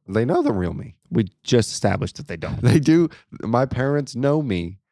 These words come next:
Speaker 2: I know more
Speaker 1: I
Speaker 2: th-, I know the more of the real you than they do.
Speaker 1: You know more twenty-one-year-old Alex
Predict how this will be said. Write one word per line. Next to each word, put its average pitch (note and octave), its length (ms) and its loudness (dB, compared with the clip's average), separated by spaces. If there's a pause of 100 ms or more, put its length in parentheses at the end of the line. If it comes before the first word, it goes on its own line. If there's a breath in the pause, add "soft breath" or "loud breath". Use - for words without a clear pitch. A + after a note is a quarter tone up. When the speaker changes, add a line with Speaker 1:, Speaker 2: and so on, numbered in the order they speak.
(640)
Speaker 2:
I C#3 200 6
know C#3+ 220 6
more B2 180 6
Speaker 1:
I A#2+ 100 8
Speaker 2:
th-, G#2+ 160 0
I D#3 220 6
know G3+ 220 6
the D3+ 100 2
more C#3+ 220 6
of B2+ 80 4
the B2 80 6
real B2 220 6
you A2 200 4
than G2 200 -2
they F#2 160 0
do. F2 260 -10
Speaker 1:
You C3 260 0
know F3 240 2
more A#2+ 380 0
twenty-one-year-old G2 1300 -4
Alex - 640 -12